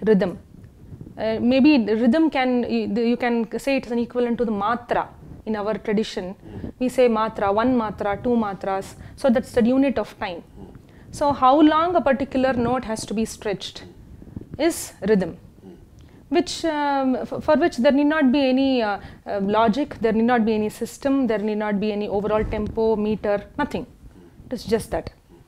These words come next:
So it is very basic or gross. Next we will see what is tala. In our system there is something called as tala.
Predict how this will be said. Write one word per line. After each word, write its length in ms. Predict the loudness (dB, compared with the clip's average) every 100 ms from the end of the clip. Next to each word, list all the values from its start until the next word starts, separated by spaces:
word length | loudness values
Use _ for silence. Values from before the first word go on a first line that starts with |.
| _
So 160 | -2 0
it 120 | 2
is 120 | 2
very 400 | 4 4 2 -4 -4
basic 460 | 2 2 0 -6 -10 -20 -8
or 100 | -6
gross. 560 | 0 2 0 -2 -14 -20 -20 -20 -20 -20 -20 -20 -20 -12 2
Next 380 | 4 2 0
we 80 | 2
will 140 | 2 2
see 160 | 2
what 180 | 0 0
is 100 | -4
tala. 400 | -6 -2 -2 -4 -8 -20 -20 -20 -20 -20 -20 _ -20 -20 -20 -20 -14 -4
In 120 | 0
our 120 | 0
system 380 | -2 -6 -4 -2
there 140 | -2
is 80 | -4
something 320 | -6 -6 -6
called 200 | -4 -4
as 220 | -6 -10 -18 -18 -2
tala. 300 | -2 0